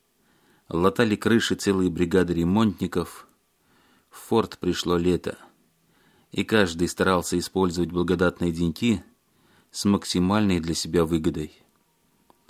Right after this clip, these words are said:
Впрочем, делом были заняты далеко не все.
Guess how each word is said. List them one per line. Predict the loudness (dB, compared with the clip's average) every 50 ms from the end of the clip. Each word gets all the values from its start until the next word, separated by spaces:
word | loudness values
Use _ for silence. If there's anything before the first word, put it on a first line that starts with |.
| _ _ _ _ _ _ _ -20 _
Впрочем, | -4 2 4 4 4 4 4 2 2 2 2 0 -6 -14 -10 -8
делом | -2 0 2 2 4 2 2
были | 2 2 2 0
заняты | 0 0 0 2 2 0 0 -2 -2
далеко | -2 0 -2 -2 -2 0 0
не | 0 0 -2
все. | -4 -4 -4 -4 -6 -6